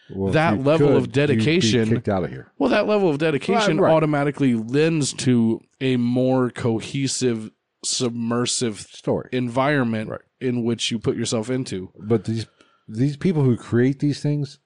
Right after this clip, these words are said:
Speaker 1: are much more creative than you and I will ever be. 'Cause if we were, maybe this podcast would be better.
Speaker 2: I don't know. We'll see. I'm, I'm gonna get, I think in the, sometime in the next couple weeks, I'm gonna get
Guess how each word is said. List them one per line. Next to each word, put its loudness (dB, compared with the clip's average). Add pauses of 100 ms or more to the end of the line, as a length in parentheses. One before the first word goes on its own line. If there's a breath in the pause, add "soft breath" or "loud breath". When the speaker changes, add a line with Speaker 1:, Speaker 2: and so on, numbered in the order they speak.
Speaker 1:
are 0
much -2
more -2
creative 0
than -4
you 0
and -2
I -2
will 0
ever -4
be. -12 (420)
'Cause -6
if -8
we 0
were, 2
maybe -2
this -4
podcast -4
would -8
be -6
better. -12 (420 soft breath)
Speaker 2:
I -2
don't -2
know. -2
We'll -2
see. -8 (120)
I'm, -10
I'm -4
gonna -2
get, -4
I -4
think -6
in -6
the, -12
sometime -4
in -2
the -2
next -4
couple -4
weeks, -4
I'm -6
gonna -6
get -6